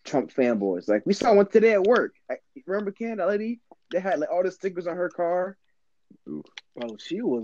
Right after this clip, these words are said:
Speaker 3: wild, bro. <laughs>
Speaker 1: Bro, she had
Speaker 3: It was
Speaker 1: the
Speaker 3: a wild. I had to take an order, and you know, you know, people that listen to the podcast, I don't really care. But if you wanna wild out like that,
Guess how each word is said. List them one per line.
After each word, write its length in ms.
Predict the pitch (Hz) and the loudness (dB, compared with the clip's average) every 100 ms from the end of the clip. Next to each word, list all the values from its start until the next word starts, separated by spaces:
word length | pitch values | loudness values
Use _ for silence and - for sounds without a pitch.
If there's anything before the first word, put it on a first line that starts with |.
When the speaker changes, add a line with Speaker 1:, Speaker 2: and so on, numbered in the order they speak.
| 104 | -6
Speaker 3:
wild, 680 | 107 110 120 139 123 110 | -2 0 4 4 2 -2
bro. 180 | 110 113 | -6 -2
<laughs> 0 | |
Speaker 1:
Bro, 520 | 190 - 185 - 208 160 139 | 0 2 2 4 4 6 4
she 300 | 480 - 240 | 6 6 8
had 140 | 220 | 6
Speaker 3:
It 80 | 285 | 6
was 160 | 277 208 | 4 2
Speaker 1:
the 60 | |
Speaker 3:
a 80 | 165 | 2
wild. 320 | 165 170 202 - - | 2 2 0 -2 2
I 100 | 254 | 4
had 220 | 269 302 302 | 6 4 4
to 100 | 269 | 4
take 240 | 285 269 | 2 4
an 100 | 254 190 | 2 2
order, 480 | 226 269 262 226 _ - _ | -4 -2 -2 -6 _ -20 _
and 180 | 190 247 | -8 -8
you 180 | 311 320 | -10 -8
know, 280 | 240 170 165 - _ - | -6 -6 -8 -14 _ -10
you 160 | 339 | -8
know, 160 | 302 269 | -4 -4
people 280 | - 285 240 | -4 -6 -2
that 140 | 190 | 0
listen 260 | 175 156 135 | -2 -6 -12
to 60 | |
the 60 | 127 | -6
podcast, 400 | 135 131 127 135 - | -4 -4 -4 -8 -2
I 100 | 466 | -2
don't 200 | 370 202 139 | 0 -2 -6
really 200 | 139 123 | -10 -10
care. 340 | - 135 127 123 | -10 -6 -4 -4
But 200 | 123 165 | 0 0
if 100 | 214 | 0
you 200 | 214 571 605 | -4 -6 2
wanna 200 | 240 170 | 4 4
wild 360 | 127 135 208 151 | 4 4 6 4
out 180 | 151 135 | 0 -2
like 240 | 131 117 | -6 -4
that, 220 | 135 151 | -6 -6